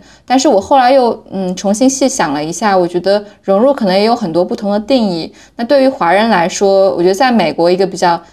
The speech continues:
典型的融入是华人希望有自己的政治参与，因为你在一个华人比例已经如此之高，像旧金山有百分之三十以上的华人比例，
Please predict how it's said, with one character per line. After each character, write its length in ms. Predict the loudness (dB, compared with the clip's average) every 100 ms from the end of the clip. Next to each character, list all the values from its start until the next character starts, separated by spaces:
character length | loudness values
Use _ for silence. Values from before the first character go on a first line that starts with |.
| _
典 180 | -4 -4
型 240 | -4 -4
的 100 | 0
融 240 | 0 0 0
入 160 | 0
是 300 | 0 0 -2
华 220 | -2 -2 0
人 120 | -2
希 160 | -2
望 120 | -2 -2
有 60 |
自 100 | -2
己 80 | -4
的 100 | -2 -4
政 120 | -4
治 80 | -4
参 320 | -4 -4 0
与， 120 | -2
因 160 | -2 -2
为 100 | -2
你 140 | -2
在 240 | -4 -4
一 100 | -4
个 220 | -2 0 0
华 180 | 0
人 160 | 0 2
比 140 | 2
例 120 | 2 0
已 60 |
经 180 | 0 -4
如 160 | 0 0
此 200 | 0 -6
之 160 | -4
高， 240 | -2 -2 0
像 180 | -2
旧 100 | -2
金 140 | -2 -4
山 160 | -2
有 80 | 0
百 160 | -2 -6
分 160 | -8
之 60 | -6
三 200 | -2 -2
十 140 | 0
以 80 | -4
上 240 | -2 -4 -4
的 60 |
华 200 | -4 -4
人 160 | -4 -6
比 120 | -8
例， 160 | -10